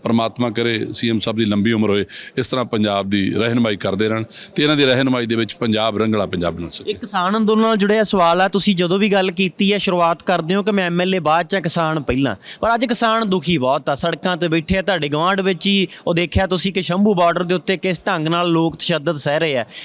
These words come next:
Speaker 2: ਕਹਿੰਦੇ ਕਿ ਹਰਿਆਣੇ ਦਾ ਪ੍ਰਸ਼ਾਸਨ ਦੀ ਕਿਵੇਂ ਜ਼ਰੂਰਤ ਪੈ ਗਈ ਕਿ ਆਮ ਆਦਮੀ ਪਾਰਟੀ ਦੀ ਸਰਕਾਰ ਦੇ ਹੁੰਦਿਆਂ ਪੰਜਾਬ 'ਚ ਉਹ ਡਰੋਨ ਨਾਲ ਇੱਧਰ ਗੋਲੇ ਸਿੱਟ ਜਾਣ। ਕਹਿੰਦੇ ਕਿਤੇ ਨਾ ਕਿਤੇ ਸਰਕਾਰ ਆ ਜਿਹੜੀ ਉਹ ਮੂਕ ਦਰਸ਼ਕ ਬਣ ਗਈ।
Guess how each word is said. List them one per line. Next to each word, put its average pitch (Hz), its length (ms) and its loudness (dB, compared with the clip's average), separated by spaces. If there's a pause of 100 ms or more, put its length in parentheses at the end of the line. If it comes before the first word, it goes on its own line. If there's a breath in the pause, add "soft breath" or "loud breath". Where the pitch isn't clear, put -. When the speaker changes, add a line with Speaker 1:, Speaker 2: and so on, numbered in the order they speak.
Speaker 2:
ਕਹਿੰਦੇ 262 260 2
ਕਿ 277 140 0
ਹਰਿਆਣੇ 185 440 2
ਦਾ 269 120 2
ਪ੍ਰਸ਼ਾਸਨ 233 560 0
ਦੀ 226 80 0
ਕਿਵੇਂ 214 280 0
ਜ਼ਰੂਰਤ 190 300 -2
ਪੈ 170 220 0
ਗਈ 190 200 -2
ਕਿ 202 120 -2
ਆਮ 180 220 0
ਆਦਮੀ 185 180 2
ਪਾਰਟੀ 165 420 0
ਦੀ 175 80 2
ਸਰਕਾਰ 147 480 0
ਦੇ 156 100 0
ਹੁੰਦਿਆਂ 143 340 0
ਪੰਜਾਬ 127 420 0
'ਚ 143 140 -2 (380 loud breath)
ਉਹ 247 100 2
ਡਰੋਨ 190 320 2
ਨਾਲ 226 180 4
ਇੱਧਰ 208 240 0
ਗੋਲੇ 175 220 2
ਸਿੱਟ 131 260 -4
ਜਾਣ। 127 220 -2 (240 loud breath)
ਕਹਿੰਦੇ 226 180 0
ਕਿਤੇ 220 240 0
ਨਾ 214 80 2
ਕਿਤੇ 220 240 -2
ਸਰਕਾਰ 180 500 0
ਆ 190 80 2
ਜਿਹੜੀ 185 160 -4 (160)
ਉਹ 202 100 4
ਮੂਕ 175 240 2
ਦਰਸ਼ਕ 156 380 -2
ਬਣ 113 200 -2
ਗਈ। 92 140 -10